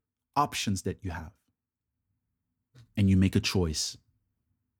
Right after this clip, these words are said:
And you make a choice again and you make a choice again,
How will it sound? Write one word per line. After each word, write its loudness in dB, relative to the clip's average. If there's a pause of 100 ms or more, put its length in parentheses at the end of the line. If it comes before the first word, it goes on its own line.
(600)
And 4
you 8
make 4
a 6
choice 2
again 2 (580)
and 8
you 10
make 6
a 0
choice 0
again, 0